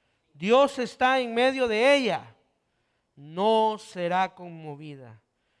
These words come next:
Dios la ayudará a clarear la mañana". Estos versículos, hermanos, nos están hablando de que la presencia de Dios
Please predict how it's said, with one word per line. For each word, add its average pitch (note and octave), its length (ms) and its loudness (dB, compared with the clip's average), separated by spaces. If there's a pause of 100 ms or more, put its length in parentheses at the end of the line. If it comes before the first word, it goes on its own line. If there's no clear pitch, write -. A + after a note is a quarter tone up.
(200)
Dios G3 420 0
la A3 140 -2
ayudará G3+ 680 0 (720)
a F3 220 -2
clarear F3+ 840 -4 (300)
la E3 220 -6
mañana". D3+ 560 -10 (280)
Estos B3 320 -6
versículos, A#3 720 -10
hermanos, F3 500 -8 (520)
nos F3 160 -14
están G#3+ 320 -8
hablando A#3 440 -6
de F3+ 200 -14
que F3+ 120 -14
la E3+ 200 -12
presencia A3 680 -8
de A#3 120 -10
Dios B3 340 -12